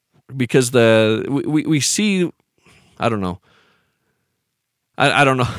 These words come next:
<laughs> I don't know where I'm going with this. The, the idea when a president, a prophet dies and they replace him, we take the senior apostle and the other apostles lay their hands and, and anoint him. And an apostle is called by revelation, and it would make sense that they're called,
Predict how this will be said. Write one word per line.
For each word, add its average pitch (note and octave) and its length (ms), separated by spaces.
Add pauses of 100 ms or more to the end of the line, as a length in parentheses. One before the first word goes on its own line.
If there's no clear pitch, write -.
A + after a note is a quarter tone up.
(120)
<laughs> - 240
I - 40
don't C#3 120
know B2 60
where A#2+ 120
I'm A2+ 80
going G#2+ 220
with G#2 100
this. G#2+ 220
The, - 180
the D#3+ 100
idea D#3 360
when D3 120
a - 40
president, C#3+ 580
a G2+ 80
prophet B2 460
dies G2 520
and A2 160
they G2 80
replace G#2 520
him, G2+ 160
we G2+ 180
take A2+ 280
the A2 60
senior A2+ 420
apostle G2+ 540
and G2 100
the G#2 80
other G2 140
apostles G2 520
lay G#2 100
their G2 140
hands G2 320
and, F2+ 280
and G2+ 140
anoint F#2+ 360
him. G2 200 (640)
And C3+ 380 (220)
an C3+ 100
apostle B2+ 600
is F3 260
called A2 460
by G2+ 160
revelation, G2+ 880
and A2+ 160
it A2 100
would A#2 140
make A#2 240
sense A2+ 400
that G#2 420 (1000)
they're A#2 220
called, C3+ 600